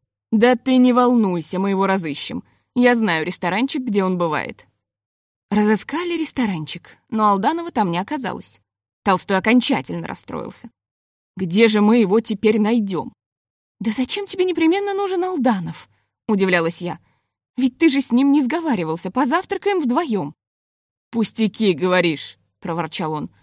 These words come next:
"У меня денег ни сантима". "Значит, ты меня приглашал на алдановский счёт?" Он выпучил глаза, разинул рот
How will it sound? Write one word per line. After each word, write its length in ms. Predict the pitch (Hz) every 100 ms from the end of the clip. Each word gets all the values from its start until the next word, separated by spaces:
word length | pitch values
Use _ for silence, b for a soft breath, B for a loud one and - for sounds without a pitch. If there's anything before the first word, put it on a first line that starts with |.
| _ _ -
"У 60 |
меня 220 | 196 196 196
денег 480 | 180 294 233 -
ни 100 | 190
сантима". 720 | 214 240 262 240 - 151 113 - _ _ _ _ _ _ _ _ _
"Значит, 380 | 180 175 175 -
ты 100 | 196
меня 220 | 190 190
приглашал 640 | 208 196 196 - 208 240 247 -
на 220 | 226 202
алдановский 720 | 185 180 185 254 247 - 220
счёт?" 380 | 196 - - 453 _ _ _ _ _ _ _ _ _ -
Он 180 | 285
выпучил 440 | 277 349 302 - 247
глаза, 380 | 202 190 190 294
разинул 440 | 240 226 214 190
рот 180 | 277